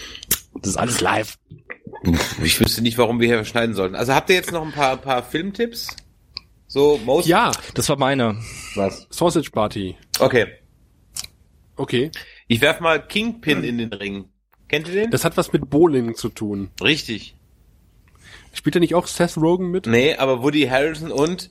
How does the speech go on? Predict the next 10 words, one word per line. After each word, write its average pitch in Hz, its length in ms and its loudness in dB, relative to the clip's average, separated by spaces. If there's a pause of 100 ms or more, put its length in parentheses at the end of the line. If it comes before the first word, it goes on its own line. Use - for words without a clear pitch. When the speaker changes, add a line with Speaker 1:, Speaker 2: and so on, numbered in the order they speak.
(160)
Speaker 2:
Bill 110 320 2
Murray. 175 640 0
Speaker 3:
Ach, - 540 0
ja. 113 340 0 (160)
Mhm. 135 300 -2 (260)
Speaker 1:
Erzähl 131 280 -2
mal. 113 340 -2 (240)
Speaker 2:
Ähm, 127 380 4
geht 180 360 0
um 170 420 -2